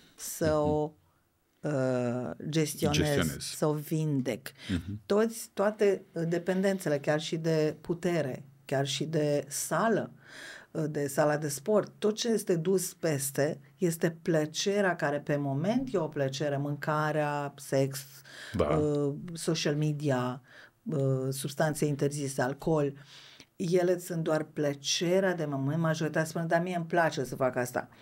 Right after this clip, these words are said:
Speaker 1: Da, e, dar e plăcerea care ți-a acoperit durerea și pentru că durerea persistă și nu e rezolvată, persistă și dependența aia.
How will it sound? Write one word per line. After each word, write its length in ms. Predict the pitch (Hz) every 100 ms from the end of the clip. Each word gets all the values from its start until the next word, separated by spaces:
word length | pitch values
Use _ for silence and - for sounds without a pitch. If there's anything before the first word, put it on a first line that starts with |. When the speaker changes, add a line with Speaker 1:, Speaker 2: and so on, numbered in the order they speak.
| - - -
Speaker 1:
Da, 480 | - 139 170 185 135
e, 80 | 147
dar 200 | 143 143
e 120 | 135 135
plăcerea 720 | 135 131 - - 143 165 185
care 220 | 185 151
ți-a 200 | 143 151
acoperit 520 | 135 - 139 151 160 180
durerea 360 | 160 156 147
și 100 | 135
pentru 220 | 143 139
că 100 | 139
durerea 340 | 143 143 170 190
persistă 420 | 160 156 165 165
și 220 | 156 160
nu 260 | 147 147 165
e 100 | 170
rezolvată, 800 | 151 135 131 127 127 135 170 165 -
persistă 800 | 156 151 - - 175 - 156
și 200 | 139 - 143
dependența 840 | 143 - 139 131 135 131 127 113
aia. 260 | 113 -